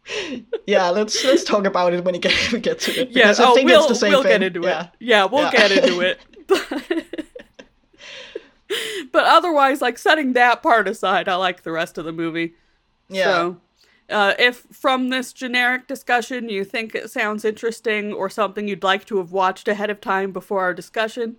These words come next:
Speaker 2: go ahead and go watch it. It's on Netflix. It's easy to find. A New York Christmas Wedding. And
Speaker 1: It's,
Speaker 2: there's a
Speaker 1: it's
Speaker 2: spoiler
Speaker 1: on
Speaker 2: break.
Speaker 1: Netflix in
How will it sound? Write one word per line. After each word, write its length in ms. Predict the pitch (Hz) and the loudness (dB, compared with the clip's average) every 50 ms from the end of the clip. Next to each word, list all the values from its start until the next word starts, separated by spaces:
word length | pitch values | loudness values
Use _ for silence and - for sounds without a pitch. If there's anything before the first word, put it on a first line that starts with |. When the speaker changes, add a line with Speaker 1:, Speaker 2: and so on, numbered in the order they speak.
| _ _ _ _ _ _ _ _ _ _ _ | _ _ _ _ _ _ _ _ _ _ _
Speaker 2:
go 160 | - 202 196 | -2 0 0
ahead 240 | 196 196 202 196 202 | 2 2 0 0 0
and 100 | 185 196 | -2 -4
go 140 | 190 190 185 | -4 -4 -2
watch 380 | 180 185 202 208 247 247 - 285 | 0 0 0 0 0 -2 -4 -6
it. 120 | 254 - - | -6 -6 -8
It's 160 | 175 - - | -12 -6 -4
on 240 | 190 180 180 185 190 | -2 -2 -2 -2 -4
Netflix. 640 | 196 208 - - - 269 269 269 - - - - - | -4 -4 -6 -6 -6 -6 -6 -6 -8 -14 -20 -20 -18
It's 180 | - 165 - - | -18 -18 -16 -12
easy 240 | - 196 180 165 175 | -10 -10 -8 -8 -10
to 80 | 156 156 | -10 -10
find. 560 | - - 254 247 240 247 254 254 254 247 _ _ _ _ _ _ _ _ | -10 -8 -6 -4 -4 -4 -6 -8 -10 -12 _ _ _ _ _ _ _ _
A 60 | 147 | -10
New 160 | 160 170 185 202 | -8 -8 -6 -4
York 260 | 220 220 220 202 214 | -2 -2 -2 -2 -4
Christmas 440 | - 233 220 214 - 196 170 - - | -8 -8 -8 -8 -8 -12 -12 -6 -2
Wedding. 420 | 233 233 233 240 240 240 240 247 _ _ _ _ _ _ _ _ _ _ | -2 -2 0 -2 -4 -8 -10 -14 _ _ _ _ _ _ _ _ _ _
And 1500 | - 160 165 165 165 165 165 165 165 165 165 170 165 165 170 170 170 170 165 170 170 170 170 170 170 170 175 170 160 - _ _ _ | -8 -8 -6 -6 -6 -6 -6 -6 -6 -4 -4 -4 -4 -4 -4 -4 -6 -6 -6 -6 -6 -6 -6 -4 -6 -6 -8 -10 -12 -16 _ _ _
Speaker 1:
It's, 220 | - 202 202 - | -8 -8 -6 -4
Speaker 2:
there's 200 | 190 185 180 175 - | -2 -2 -2 -2 -4
a 60 | 202 | -4
Speaker 1:
it's 100 | 202 - | -4 -4
Speaker 2:
spoiler 200 | - 180 160 156 | -4 -2 -2 0
Speaker 1:
on 100 | 190 185 | 0 0
Speaker 2:
break. 100 | 185 196 214 | 0 0 0
Speaker 1:
Netflix 560 | 226 - - 247 233 240 233 - - - - | -2 -2 -4 -4 -4 -2 -2 -4 -6 -6 -6
in 520 | - 175 185 180 175 170 165 165 165 165 | -4 -4 -4 -4 -4 -6 -10 -12 -12 -14